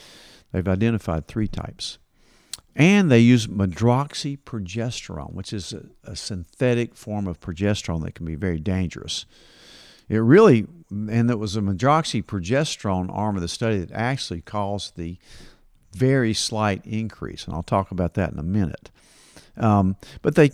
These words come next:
they came out with a headline that the combination of estrogen and progesterone increased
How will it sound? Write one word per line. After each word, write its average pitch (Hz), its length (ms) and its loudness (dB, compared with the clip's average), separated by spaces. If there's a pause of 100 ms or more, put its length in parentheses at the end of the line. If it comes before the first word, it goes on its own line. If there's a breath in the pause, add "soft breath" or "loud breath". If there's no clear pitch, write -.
(160)
they 151 140 2
came 240 300 2
out 165 120 4
with 110 120 2
a 104 40 2
headline 104 720 4 (480 soft breath)
that 113 500 6 (420 soft breath)
the 110 100 -2
combination 143 680 2
of 87 140 -2
estrogen 110 500 -4
and 87 100 -6
progesterone 92 840 -2
increased 123 440 -4